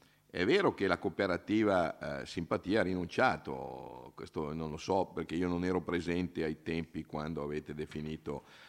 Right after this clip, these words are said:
questo progetto. Ricordo però che quando io ero sindaco, eh, avevamo determinato un progetto che poi non ha avuto, eh, l'approvazione della vostra amministrazione, che è stato ovviamente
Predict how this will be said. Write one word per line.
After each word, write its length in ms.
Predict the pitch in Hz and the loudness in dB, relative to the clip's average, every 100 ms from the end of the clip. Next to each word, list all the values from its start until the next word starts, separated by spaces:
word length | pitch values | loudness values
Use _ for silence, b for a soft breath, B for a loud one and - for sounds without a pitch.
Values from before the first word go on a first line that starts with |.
| B | B
questo 280 | 87 85 92 | -4 -2 2
progetto. 640 | 92 90 82 73 - - b b | 2 4 2 0 -8 -12 b b
Ricordo 520 | - 127 120 180 131 104 | -2 0 6 6 8 6
però 360 | 117 104 82 | 8 8 6
che 160 | - 78 | 2 -2
quando 920 | - 113 131 120 107 104 95 - - _ _ _ _ _ _ _ | 4 4 6 4 6 6 6 0 -20 _ _ _ _ _ _ _
io 260 | 95 110 | 6 8
ero 140 | 98 92 | 8 6
sindaco, 840 | - 95 78 67 71 76 92 - B B _ | 4 2 2 -4 -6 -2 -2 -4 B B _
eh, 340 | - 80 78 - | -6 -4 -4 2
avevamo 960 | 120 147 143 104 85 85 98 113 - - _ _ _ _ - | 4 6 4 4 4 4 4 2 0 -14 _ _ _ _ -2
determinato 800 | 95 98 113 117 123 117 90 | 0 2 0 2 2 2 2
un 80 | 87 | 0
progetto 460 | 85 87 107 90 82 | 2 2 2 0 -2
che 120 | 85 | -2
poi 220 | - 107 | 2 2
non 200 | 87 90 | 2 0
ha 260 | 95 98 82 | 0 2 2
avuto, 760 | 82 95 92 - 85 80 - b b _ - | 2 2 2 2 2 2 -4 b b _ -14
eh, 60 | - 58 55 - - - - - | -12 -10 -10 -10 -12 -12 -14 -2
l'approvazione 1000 | 82 80 90 90 85 - 113 113 82 78 | 0 2 4 4 2 4 4 4 2 0
della 200 | 78 80 | -2 2
vostra 320 | 101 95 80 | 2 2 -2
amministrazione, 760 | 90 107 107 165 - 82 90 76 | -2 -2 0 -2 0 0 0 -2
che 160 | 76 | -2
è 40 | 80 | -4
stato 440 | - 82 82 78 | 0 0 0 0
ovviamente 760 | 78 78 78 82 90 - 78 | -2 -2 -2 -2 -2 -2 -4